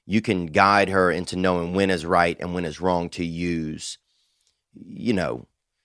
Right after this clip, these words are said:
Now, wrestling moves, if she wants to watch some wrestling shit, show her some old Jimmy Superfly Snuka. If she wants to jump off a fucking tree branch, you know,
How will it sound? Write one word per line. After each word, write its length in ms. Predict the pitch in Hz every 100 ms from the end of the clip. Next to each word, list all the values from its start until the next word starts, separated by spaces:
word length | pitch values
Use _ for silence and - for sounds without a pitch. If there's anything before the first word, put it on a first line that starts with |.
| _ _ _ -
Now, 240 | 117 113
wrestling 560 | 98 113 190 - 190 185
moves, 240 | 196 185
if 80 | 131
she 80 | -
wants 180 | 185 185
to 80 | 151
watch 200 | 151 143
some 220 | 120 104
wrestling 380 | 170 175 185 180
shit, 400 | - 202 202 -
show 220 | - - 165
her 40 |
some 180 | 165 175
old 120 | 165
Jimmy 240 | - 165
Superfly 540 | 160 - 170 165 175 170
Snuka. 460 | 160 185 196 - - _ _ _ _ -
If 80 | -
she 80 |
wants 180 | 160 165
to 80 | 123
jump 320 | 95 127 143
off 160 | 165 156
a 60 |
fucking 320 | 151 180 - 120
tree 260 | - 175
branch, 560 | 170 190 202 196 - - _ _ _ _ _ _ _ _ _ -
you 120 | 104
know, 360 | 110 127 170